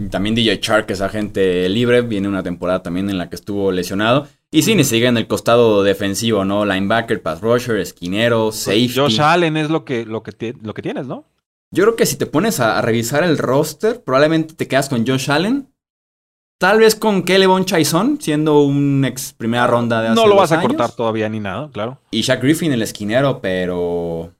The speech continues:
Speaker 1: es un tipo caro, hasta ahí.
Speaker 2: Sí, y para el nivel no, no me
Speaker 1: Ujú.
Speaker 2: termina de encantar.
Speaker 1: Sí, no, no, no, es un roster bastante limitado. Los Tennessee Titans, que perdieron en la ronda divisional después de ser el primer sembrado en los playoffs de la Conferencia Americana. Profundidad en wide receiver.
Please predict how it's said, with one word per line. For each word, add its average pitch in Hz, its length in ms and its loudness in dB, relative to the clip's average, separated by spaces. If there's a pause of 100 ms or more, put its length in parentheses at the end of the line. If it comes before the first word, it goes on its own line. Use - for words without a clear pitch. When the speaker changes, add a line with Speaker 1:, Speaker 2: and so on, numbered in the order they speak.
(440)
Speaker 1:
es - 120 -10
un 104 100 -8
tipo 107 220 -8
caro, 90 460 -4
hasta - 260 -12
ahí. 90 200 -8 (380)
Speaker 2:
Sí, 165 560 -2
y 135 40 -4
para 139 200 0
el 139 40 -2
nivel 147 460 0 (180)
no, 127 460 -4
no 127 160 -6
me 135 80 -4
Speaker 1:
Ujú. 131 60 -10
Speaker 2:
termina 120 220 -4
de 127 40 -6
encantar. 113 380 -10 (800)
Speaker 1:
Sí, 113 80 -10
no, 107 100 -6
no, 104 200 -6
no, 107 240 -10
es 98 100 -16
un 110 100 -6
roster 107 280 -8
bastante 104 340 -6
limitado. 101 480 -2 (340)
Los 123 320 2
Tennessee 185 220 0
Titans, 196 560 0
que 107 560 0
perdieron 117 380 0
en 104 60 0
la 98 100 0
ronda 113 340 -2
divisional 104 340 -2
después 110 300 -4
de 107 80 -2
ser 110 160 -2
el 110 80 0
primer 104 300 -2
sembrado 104 580 0 (320)
en 101 160 -2
los 95 140 -4
playoffs 107 480 2
de 104 100 0
la 92 240 -2
Conferencia 104 460 -4
Americana. 123 400 0
Profundidad 123 600 0
en 131 120 2
wide 120 100 4
receiver. 113 560 0